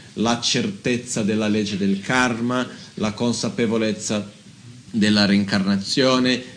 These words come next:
piuttosto che la presa di rifugio e tanti altri aspetti che sono a loro volta le basi per poter sviluppare l'attitudine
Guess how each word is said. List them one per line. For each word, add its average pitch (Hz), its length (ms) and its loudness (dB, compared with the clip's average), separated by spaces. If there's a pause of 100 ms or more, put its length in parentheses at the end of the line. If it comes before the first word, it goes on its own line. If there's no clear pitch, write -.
piuttosto 110 640 -2
che 117 480 2
la 104 140 0
presa 117 320 2
di 104 100 2
rifugio 123 800 0
e 110 160 -4
tanti 135 360 0
altri 120 280 0
aspetti 147 520 -2
che 117 120 -2
sono 117 380 -2
a - 20 -2
loro 127 220 0
volta 131 540 -4
le 123 180 0
basi 160 480 4
per 139 240 0
poter 151 400 2
sviluppare 143 840 0
l'attitudine 117 920 4